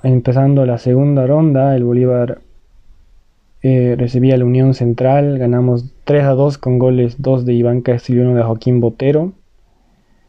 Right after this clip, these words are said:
Y antes de eso, bueno, venía los partidos con el Nacional. Ese partido tan recordado. Allá nos ganaron tres a cero.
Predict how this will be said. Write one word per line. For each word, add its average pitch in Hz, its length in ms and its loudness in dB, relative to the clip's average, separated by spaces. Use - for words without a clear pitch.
Y 127 160 0
antes 120 320 0
de 117 60 0
eso, 120 140 0
bueno, 113 240 -2
venía 139 520 2
los 127 200 -4
partidos 127 540 -2
con 117 200 -2
el 110 220 0
Nacional. 113 880 -2
Ese 127 240 -2
partido 120 480 -2
tan 123 300 0
recordado. 120 560 0
Allá 123 180 2
nos 135 140 2
ganaron 123 340 0
tres 127 280 -2
a 113 60 -2
cero. 131 560 -2